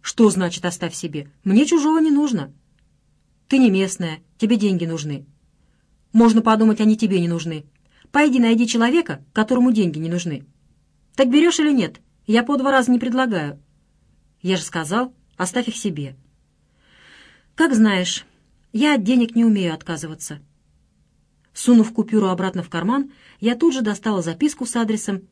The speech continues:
и, порвав ее на куски, выкинула в окно. «Что делаешь?»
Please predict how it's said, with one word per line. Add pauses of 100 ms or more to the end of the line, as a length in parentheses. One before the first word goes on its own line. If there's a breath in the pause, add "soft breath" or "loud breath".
(100)
и,
порвав
ее
на
куски, (120)
выкинула
в
окно. (1040)
«Что
делаешь?»